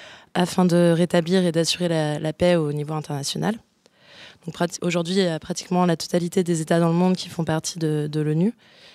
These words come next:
dont l'une des missions principales, euh, comme je viens de le dire, c'est de garantir, euh, les droits des individus à travers, euh, divers instruments, euh, juridiques, et notamment, donc, cette Déclaration universelle des droits de l'homme, qui, euh, n'est,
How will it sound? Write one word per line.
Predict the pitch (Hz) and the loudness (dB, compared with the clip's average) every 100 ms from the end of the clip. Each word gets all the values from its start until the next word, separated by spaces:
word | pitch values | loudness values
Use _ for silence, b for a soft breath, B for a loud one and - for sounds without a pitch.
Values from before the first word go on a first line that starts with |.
| b b 175 | b b -10
dont | 160 147 151 | -8 -8 -8
l'une | 165 160 | -6 -2
des | |
missions | 160 151 160 | -2 -2 -4
principales, | 170 151 - 180 170 | -6 -6 -2 0 0
euh, | 151 | -2
comme | 151 156 | -4 -4
je | |
viens | 160 | -4
de | |
le | 156 | -4
dire, | 160 165 | -4 -6
c'est | 175 | -4
de | |
garantir, | 160 160 156 175 165 | 0 0 0 0 2
euh, | 160 | 2
les | 156 | 0
droits | 156 170 | 0 0
des | 156 | 0
individus | 156 151 151 143 208 _ _ _ - B B B - | -4 -4 -6 -6 -8 _ _ _ -20 B B B -8
à | 165 | -6
travers, | 165 156 165 | -2 0 2
euh, | 160 151 | 0 -2
divers | 151 160 160 | 0 0 0
instruments, | 151 - 165 160 156 | -2 -2 0 2 4
euh, | 147 143 | 2 0
juridiques, | 147 143 165 208 - 175 | -2 -2 0 0 -2 -4
et | 147 | -4
notamment, | 143 147 147 156 143 | -4 -6 -6 -6 -8
donc, | 151 | -12
cette | - 160 | -10 -8
Déclaration | 156 165 156 - 170 - | -8 -6 -6 -6 -8 -8
universelle | 165 165 160 160 - 160 | -6 -4 -4 -6 -6 -8
des | 151 | -8
droits | 143 139 | -8 -6
de | |
l'homme, | 175 220 - B B B B B B B B B - | -2 -4 -4 B B B B B B B B B -10
qui, | - 180 175 | -6 -2 2
euh, | 165 156 147 143 147 160 | 2 0 -2 -4 -6 -4
n'est, | 160 156 151 | -2 -2 -4